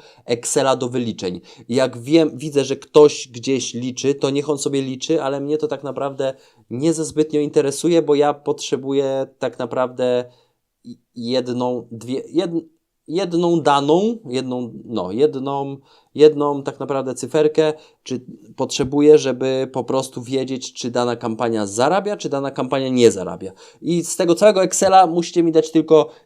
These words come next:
jedno okienko i ja na podstawie tego jednego okienka funkcjonuję i ja to wyliczam i ja to, i ja to po prostu sprawdzam. I wydaje mi się, że każdy z was jakby mi podesłał teraz kampanię swoją, jakąś tam reklamową do analizy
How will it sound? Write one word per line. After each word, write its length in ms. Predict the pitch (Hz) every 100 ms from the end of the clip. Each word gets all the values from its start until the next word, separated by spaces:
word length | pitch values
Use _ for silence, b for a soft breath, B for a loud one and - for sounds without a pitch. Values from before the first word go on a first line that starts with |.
| -
jedno 680 | 135 143 165 170 160 156 139
okienko 560 | 135 202 202 190 185
i 80 | 156
ja 100 | 151
na 80 | 143
podstawie 380 | 143 - 143 147
tego 200 | 139 135
jednego 360 | 135 135 131
okienka 580 | 127 - 147 143 139 131 b b b _ - -
funkcjonuję 640 | 147 135 - 135 143 147 139
i 160 | 120
ja 140 | 127 127
to 160 | 143
wyliczam 500 | 120 117 120 135 120
i 80 | 117
ja 160 | 117 110
to, 420 | 113 110 107 107 _ _ _ _ _
i 120 | 113 110
ja 140 | 107
to 260 | 107 104 101
po 140 | 104
prostu 460 | 95 98 - 101 98
sprawdzam. 460 | - 120 95 101
I 80 | 131
wydaje 240 | 165 175
mi 80 | 175
się, 100 | 175
że 80 | 160
każdy 340 | 165 170 147
z 60 | 143
was 220 | 156 151
jakby 200 | 117 120
mi 120 | 120
podesłał 400 | 120 117 123 127
teraz 280 | 117 123 117
kampanię 640 | - 113 110 120 113 107 113
swoją, 540 | - - 113 101 107
jakąś 360 | 104 101 107 -
tam 140 | 107
reklamową 640 | 107 - 107 107 98 107
do 120 | 110 110
analizy 640 | 117 120 113 90 95